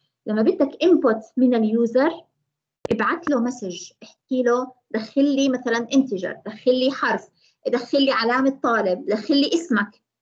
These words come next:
تمام؟ اطلب منه شو الانبوت اللي بدك إياه. فهون كمل، إحنا هي خمسة لأنه already عارفينها. فشو بعمل هون؟ قبل جملة السي إن، مش بعد. قبل ما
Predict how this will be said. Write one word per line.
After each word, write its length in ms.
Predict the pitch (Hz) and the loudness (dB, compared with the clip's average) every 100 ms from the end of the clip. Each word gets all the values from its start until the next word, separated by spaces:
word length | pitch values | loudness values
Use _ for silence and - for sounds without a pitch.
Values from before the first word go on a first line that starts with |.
| - | -4
تمام؟ 340 | 208 220 370 - _ _ - | 0 0 -2 -6 _ _ -4
اطلب 320 | 494 - 339 | 0 4 4
منه 280 | 254 440 427 | 4 2 -2
شو 420 | 403 359 370 392 - | 0 2 4 2 -2
الانبوت 760 | 277 269 - 330 330 302 302 - | -4 -4 -2 -2 0 -2 -4 -4
اللي 120 | 220 | -2
بدك 260 | 226 214 214 - | -2 -2 -8 -10
إياه. 220 | 180 - _ _ _ _ | -10 -12 _ _ _ _
فهون 300 | 277 359 359 359 508 - | -2 2 2 2 0 -4
كمل، 360 | - 262 247 233 | 0 2 2 -2
إحنا 240 | - 269 | -2 0
هي 40 | 240 | 0
خمسة 360 | - 220 220 240 | -4 -6 -2 -2
لأنه 200 | 220 233 | -2 0
already 200 | 214 185 | 0 0
عارفينها. 680 | 180 - 220 220 285 453 _ _ _ _ _ _ _ _ _ _ - | -4 -2 -4 -2 -2 -4 _ _ _ _ _ _ _ _ _ _ -2
فشو 260 | 269 440 | 2 2
بعمل 320 | 466 349 320 240 | 2 2 0 0
هون؟ 220 | 220 226 | -2 -2
قبل 540 | - - 523 453 320 | -4 -6 0 4 4
جملة 400 | 226 269 214 208 208 | 4 4 4 2 -4
السي 280 | - - - | -10 -6 -4
إن، 260 | 190 185 | -4 -2
مش 180 | 233 - | -2 -2
بعد. 340 | 302 254 247 247 _ _ _ _ _ - | -4 -2 -2 -4 _ _ _ _ _ -6
قبل 420 | 494 466 392 311 | 0 4 4 4
ما 340 | 330 302 - | 2 2 -2